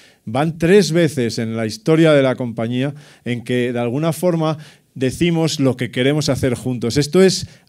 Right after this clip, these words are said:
significativo. Quiere decir que estamos cada vez más proyectando nuestra misión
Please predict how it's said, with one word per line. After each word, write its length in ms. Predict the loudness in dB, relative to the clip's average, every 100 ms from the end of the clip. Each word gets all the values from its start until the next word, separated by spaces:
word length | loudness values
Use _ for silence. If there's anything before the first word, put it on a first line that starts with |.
| -12
significativo. 1080 | -2 0 0 -2 -4 -2 0 4 6 4 0 -10 _
Quiere 220 | 0 2 4
decir 280 | 2 0
que 80 | -2
estamos 360 | -4 0 -2 -2
cada 200 | 0 2
vez 140 | 2
más 180 | 0 -4
proyectando 760 | -2 0 0 -2 -4 -2 0 0
nuestra 320 | -2 -4 -4
misión 440 | -4 0 0 -2